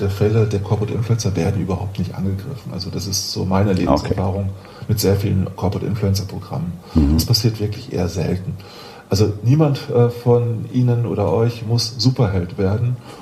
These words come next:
Speaker 1: um ins Digitale zu gehen.
Speaker 2: Okay.
Speaker 1: Das erleben wir beide ja auch, Eckart.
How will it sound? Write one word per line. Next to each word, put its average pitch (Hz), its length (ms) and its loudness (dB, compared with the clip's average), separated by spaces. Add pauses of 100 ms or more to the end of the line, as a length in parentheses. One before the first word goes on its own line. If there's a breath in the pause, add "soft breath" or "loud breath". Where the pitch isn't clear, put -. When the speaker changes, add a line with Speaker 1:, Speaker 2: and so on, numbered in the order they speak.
Speaker 1:
um 101 280 2
ins - 200 -6
Digitale 107 500 0
zu - 160 -4
gehen. 85 380 -8
Speaker 2:
Okay. - 160 2
Speaker 1:
Das 80 160 4
erleben 101 320 -2
wir 117 160 -2
beide 101 260 0
ja 95 120 2
auch, - 200 2
Eckart. 107 380 0